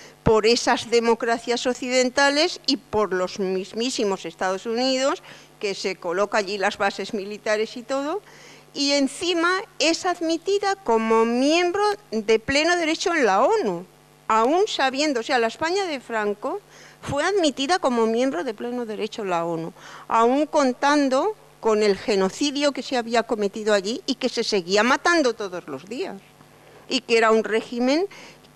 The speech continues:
que, un régimen fascista que, a-, que era producto de un golpe de Estado apoyado, como te he dicho, por, por la Alemania nazi y todo lo demás.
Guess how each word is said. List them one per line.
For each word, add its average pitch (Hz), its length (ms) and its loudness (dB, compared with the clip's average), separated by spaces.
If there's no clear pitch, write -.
que, 220 400 4
un 226 180 2
régimen 220 520 2
fascista - 640 -2
que, 202 300 0
a-, - 240 0
que 208 120 0
era 214 160 2
producto 226 480 0
de 240 120 2
un 190 160 4
golpe 185 300 0
de 190 80 -4
Estado 233 480 0
apoyado, 185 540 -2
como 196 200 -2
te 214 120 -8
he 208 40 -6
dicho, 208 380 -10
por, 185 200 -8
por 165 200 -10
la 160 80 -4
Alemania 156 440 -4
nazi 175 220 -6
y - 40 -8
todo 185 180 -10
lo 170 100 -6
demás. 160 240 -6